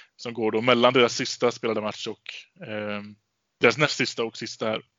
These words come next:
Eh, som en del inför slutspelsuppbyggandet. Eh, tänkte försöka få in, få honom att prata lite om, om speciellt om Lara och vad hon kan betyda för laget. Men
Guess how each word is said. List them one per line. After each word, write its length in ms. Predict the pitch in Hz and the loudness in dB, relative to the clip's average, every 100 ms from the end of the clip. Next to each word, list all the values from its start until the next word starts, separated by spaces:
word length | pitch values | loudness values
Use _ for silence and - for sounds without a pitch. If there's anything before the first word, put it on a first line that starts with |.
| _ _ _ _ _ _ _ - - | _ _ _ _ _ _ _ -18 -10
Eh, 220 | 113 104 | -6 -6
som 200 | 101 113 | -6 -8
en 80 | 110 | 0
del 240 | 113 110 | 4 4
inför 540 | 110 107 - 110 107 107 | 2 -6 -6 -2 -2 -4
slutspelsuppbyggandet. 2250 | - 117 - - 117 110 104 - - - - - - - 143 - 127 123 110 113 139 135 - - _ - - - _ - | -8 -10 -10 -2 0 0 -2 -8 -12 -16 -16 -14 -16 -2 -2 0 2 2 4 6 4 2 -4 -16 _ -20 -20 -20 _ -10
Eh, 320 | - 113 113 | -8 -6 -2
tänkte 340 | 110 147 151 | 0 0 0
försöka 300 | 135 175 156 | -2 0 0
få 160 | 147 170 | 2 2
in, 240 | 156 147 | 2 0
få 260 | 143 - 165 | -6 0 2
honom 200 | 160 165 | 2 0
att 60 | 147 | 4
prata 260 | 151 156 | 4 4
lite 300 | 175 135 - | 0 0 2
om, 220 | 120 117 | 2 2
om 160 | 123 123 | -4 -6
speciellt 320 | - 131 117 | -4 0 0
om 100 | 120 | 2
Lara 240 | 120 110 110 | 2 2 2
och 60 | |
vad 80 | 113 | -2
hon 100 | 113 | -6
kan 120 | 113 | -8
betyda 240 | 107 120 113 | -8 -4 -2
för 100 | 117 | 0
laget. 340 | 110 110 135 - - - - - - - | 0 0 -6 -10 -16 -12 -10 -10 -12 2
Men 360 | 120 117 117 | 4 4 -2